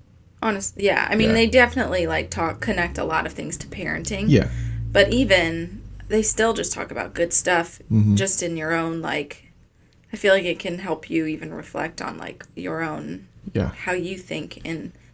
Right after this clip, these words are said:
Speaker 1: experience
Speaker 2: Yeah.
Speaker 1: and encounter other people in general. But
Speaker 2: Yeah, so that other, that point, that encounter other people, I, I started just processing this in my head, and I think I'm still processing this a little bit, but that insight of it matters,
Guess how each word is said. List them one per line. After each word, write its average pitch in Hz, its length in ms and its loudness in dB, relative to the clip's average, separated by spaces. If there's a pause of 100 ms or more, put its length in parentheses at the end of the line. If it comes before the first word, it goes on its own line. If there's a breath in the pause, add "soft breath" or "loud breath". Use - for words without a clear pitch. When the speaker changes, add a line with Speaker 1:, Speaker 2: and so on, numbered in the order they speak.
Speaker 1:
experience - 840 -6
Speaker 2:
Yeah. - 180 0 (500 loud breath)
Speaker 1:
and 185 100 -4
encounter 156 400 -2
other - 160 -4
people - 360 -10
in - 80 -12
general. - 400 -10
But - 140 -12 (280)
Speaker 2:
Yeah, 110 160 4
so - 180 0
that 139 240 4
other, 120 220 6
that 120 260 2
point, 104 280 4
that 107 160 0 (100)
encounter 107 440 2
other 101 140 6
people, 98 340 4
I, 110 180 6
I 117 100 2
started 139 360 6
just - 240 0
processing 107 540 4
this 104 160 4
in 104 80 6
my 101 120 6
head, 104 240 4
and 107 100 4
I 110 60 6
think 117 160 2
I'm 107 140 4
still 107 520 6 (440 soft breath)
processing 104 520 4
this 107 160 4
a 104 60 4
little 104 220 6
bit, 101 280 6
but - 160 2
that 117 260 4
insight 107 540 2
of 104 480 4
it - 240 2
matters, 110 800 4